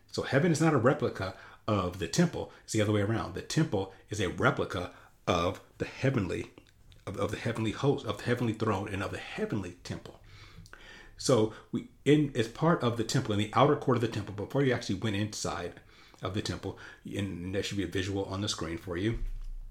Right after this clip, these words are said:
there was an area called the Molten Sea.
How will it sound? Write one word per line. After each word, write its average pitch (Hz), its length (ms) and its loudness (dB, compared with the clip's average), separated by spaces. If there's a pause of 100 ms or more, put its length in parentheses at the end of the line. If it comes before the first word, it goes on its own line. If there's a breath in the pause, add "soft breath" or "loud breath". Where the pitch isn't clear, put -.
(260)
there 107 140 0
was 107 120 -2
an 123 140 0
area 101 240 2
called 98 480 -4 (220 loud breath)
the 113 80 2
Molten 98 520 2
Sea. - 480 -4